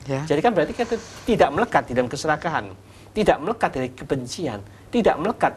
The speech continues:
Speaker 2: dengan
Speaker 1: Kebodohan.
Speaker 2: kebodohan kita. Jadi kita akan bebas. Nah, itulah namanya arah pikiran itu yang menentukan. Kalau arah pikiran salah, tetap salah. Maka dari itu, kalau ada guru agama mengajar kita untuk membenci,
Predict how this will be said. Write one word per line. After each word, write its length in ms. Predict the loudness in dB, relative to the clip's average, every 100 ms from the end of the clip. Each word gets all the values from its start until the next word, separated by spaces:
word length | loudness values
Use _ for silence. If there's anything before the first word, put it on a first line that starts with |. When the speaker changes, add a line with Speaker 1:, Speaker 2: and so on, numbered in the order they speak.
| -6
Speaker 2:
dengan 400 | -4 -2 -2 -4 -14
Speaker 1:
Kebodohan. 480 | -8 -2 0 2 2
Speaker 2:
kebodohan 360 | 2 2 0 0
kita. 240 | -6 -10 -16 -18 -20 -20 -20 -6
Jadi 280 | -4 -4 -6
kita 240 | -8 -8
akan 80 | -8
bebas. 640 | -6 -4 -4 -4 -10 -14 -18 -20 -18 -18 -18 -4
Nah, 120 | -2
itulah 280 | 2 4 4
namanya 480 | 4 2 2 0 0 -10 -20 -10 -4
arah 320 | 0 0 0
pikiran 400 | -4 -4 -2 0
itu 160 | 0
yang 160 | 2 2
menentukan. 640 | 2 2 -2 -6 -6 -8 -10 -20 -20 -4
Kalau 200 | 0 0
arah 300 | 2 2 4
pikiran 360 | 0 2 2 2
salah, 360 | 0 0 0
tetap 240 | -2 -8 -4
salah. 400 | 2 2 2 -4 -16 -20 -20 -20 -20 -20 -20 4
Maka 240 | 4 6
dari 160 | 6 4
itu, 160 | 0
kalau 320 | 0 0 2 2
ada 480 | 0 -4 0 0
guru 320 | 0 -2 0 0
agama 480 | -2 0 0 2
mengajar 640 | -2 -4 -4 -6 -2 -2 -2
kita 400 | -4 -4 -4 -4 -8
untuk 240 | -4 -4
membenci, 920 | -2 -2 0 -2 -2 -4 -4 -4 -4